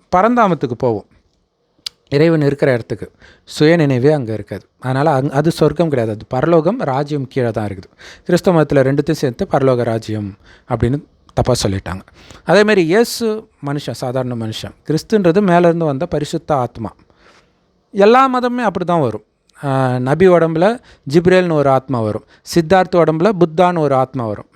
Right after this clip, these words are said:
மேலேருந்து வந்து தான் மதம் உருவாகும். ஆ, ஆனா அது எதுவுமே கடவுள் கிடையாது. அதுக்கு எப்படி ஞானம் கிடைச்சதுன்னா, கடவுள் மேலெல்லாம் சொல்லி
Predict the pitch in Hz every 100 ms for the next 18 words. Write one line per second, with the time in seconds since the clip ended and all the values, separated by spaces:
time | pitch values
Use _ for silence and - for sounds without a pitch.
0 | 151 175 175 175 170 156 156 185 175 143
1 | 147 131 123 131 123 101 98 - _ -
2 | - _ _ _ - 151 147 139 135 127
3 | 123 127 127 - - _ _ _ _ _
4 | _ _ _ _ - - _ 143 180 185
5 | 131 139 160 180 170 147 147 127 147 156
6 | 185 262 262 233 214 226 185 175 165 147
7 | - 147 220 180 196 180 170 185 175 180
8 | 160